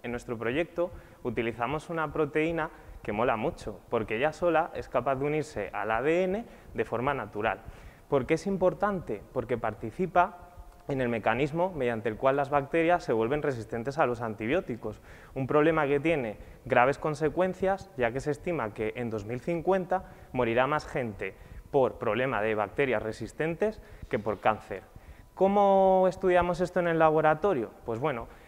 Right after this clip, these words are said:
esta proteína, que se llama tru C, la verdad es que es un poco culo inquieto, porque le gusta viajar de una bacteria a otra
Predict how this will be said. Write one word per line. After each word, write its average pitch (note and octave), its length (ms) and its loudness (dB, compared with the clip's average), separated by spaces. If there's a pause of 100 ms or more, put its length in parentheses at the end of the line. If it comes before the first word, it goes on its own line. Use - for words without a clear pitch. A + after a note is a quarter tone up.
esta F3+ 300 4
proteína, F#3 640 0
que D3 80 -2
se C3 100 -4
llama C#3+ 260 0
tru E3+ 160 -2
C, F#3 300 0
la B2 140 4
verdad A#2+ 180 4
es D3 100 0
que F3 100 -4
es D3 80 -4
un D3+ 100 -4
poco D#3 260 0
culo C#3+ 220 -2
inquieto, A#2 480 -2 (280)
porque B2 220 0
le A#2+ 80 2
gusta C3+ 320 2
viajar C#3+ 420 4
de A#2 140 0
una C#3+ 180 0
bacteria D#3+ 520 4
a F3 60 6
otra F#3 340 4